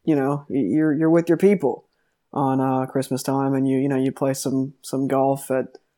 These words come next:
the, you know, the uncle's country club, or you, you'll go dip in the pool, or, you know, stuff like that. So it's,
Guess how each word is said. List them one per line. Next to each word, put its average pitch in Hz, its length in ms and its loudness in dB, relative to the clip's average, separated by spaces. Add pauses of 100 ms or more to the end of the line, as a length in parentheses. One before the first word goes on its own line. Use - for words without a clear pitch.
(220)
the, 139 120 -4
you 123 200 -2
know, 120 100 -4
the 104 100 -6
uncle's 139 320 -4
country 147 380 -2
club, 143 540 0
or 123 260 -4
you, 127 400 -2
you'll 127 200 -2
go 135 160 -2
dip 135 240 -2
in 139 80 -4
the - 60 -6
pool, 175 600 6
or, 135 180 0
you 131 60 -2
know, 131 80 -6
stuff - 260 -6
like - 180 -6
that. - 220 -10
So 202 200 2
it's, 185 260 -2